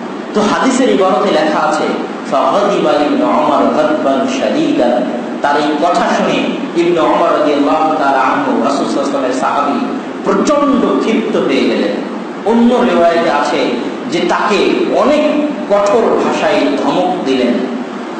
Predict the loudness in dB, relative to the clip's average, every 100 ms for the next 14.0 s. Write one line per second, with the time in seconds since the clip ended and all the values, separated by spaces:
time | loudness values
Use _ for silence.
0 | -4 -2 0 2 2 2 0 0 0 -2
1 | -2 -2 -2 -2 0 -2 -2 -2 0 0
2 | 0 0 0 0 2 2 2 0 -4 -6
3 | -4 -4 -2 0 0 0 0 2 2 0
4 | 0 0 -2 -2 0 2 2 2 2 0
5 | 0 0 0 0 0 0 0 0 0 0
6 | 0 -2 -2 -4 -2 -2 -2 -4 -8 -8
7 | -4 -2 0 0 0 0 0 0 0 2
8 | 2 4 2 2 2 2 0 2 0 0
9 | 0 0 -2 -2 -2 -2 -2 -4 -2 -4
10 | -6 -8 -6 -2 2 4 4 4 4 4
11 | 4 4 4 4 4 4 2 2 2 2
12 | 0 0 -2 -2 -2 0 0 0 0 0
13 | 0 0 0 0 0 0 -2 -6 -4 -2